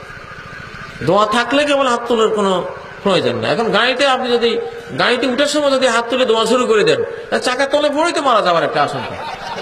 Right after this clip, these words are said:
আবার গাড়িও ফেল করবেন, গাড়িওয়ালা কবে, "এই লোকে মরে যাবে, দিছে, কত করে শেষ করবো, গাড়ি ছাড়ো।"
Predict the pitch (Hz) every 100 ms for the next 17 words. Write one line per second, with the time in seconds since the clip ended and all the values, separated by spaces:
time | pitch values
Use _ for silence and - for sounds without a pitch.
0 | - - - - - - - - - -
1 | - - - 226 247 240 311 349 330 311
2 | 277 277 262 262 302 294 277 285 269 254
3 | 254 262 262 240 220 214 214 226 196 196
4 | 214 247 - 214 196 180 175 180 170 165
5 | 175